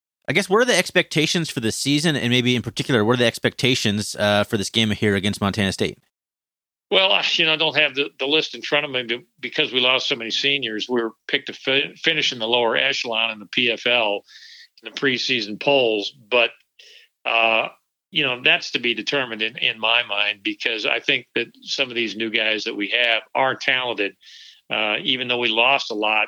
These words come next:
Speaker 2: I think we do have some guys, and once they get their sea legs under them, I think they'll be able to play. Uh, in a game like this, you know, we've, we've got to show up. We've got to make some things happen on our own. We can't have a lot of bad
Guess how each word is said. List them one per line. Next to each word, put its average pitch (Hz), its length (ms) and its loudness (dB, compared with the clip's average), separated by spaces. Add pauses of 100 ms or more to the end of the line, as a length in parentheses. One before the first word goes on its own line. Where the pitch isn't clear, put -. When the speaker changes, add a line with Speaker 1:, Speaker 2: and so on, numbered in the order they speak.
(120)
Speaker 2:
I 110 80 -2
think 127 220 -4
we 107 100 -4
do 120 160 -2
have 113 220 0
some 110 180 -8
guys, 110 320 0
and 107 120 -10
once 117 200 -2
they 120 100 -2
get 113 180 0
their 98 120 -2
sea 131 240 0
legs 107 320 0
under 120 200 -4
them, 101 160 -6
I 104 120 -4
think 117 200 -8
they'll 110 160 -2
be 107 200 0
able 101 160 -4
to - 240 -14
play. 110 320 -2 (600)
Uh, 110 360 -2
in 120 100 -6
a 113 60 -6
game 127 240 0
like 117 220 0
this, 127 260 0
you 117 80 -4
know, 107 100 -6
we've, 113 240 -2
we've 120 180 -6
got 127 180 0
to - 60 -4
show 120 260 0
up. 123 140 -2
We've 117 120 -4
got 120 200 -2
to 113 60 -16
make 117 200 -2
some 117 180 -12
things 117 280 -6
happen 127 320 -2
on 110 120 -2
our 104 160 0
own. 117 320 2 (420)
We 135 100 -2
can't 151 280 2
have 131 140 0
a 110 40 -6
lot 117 220 2
of 104 160 -8
bad 117 240 0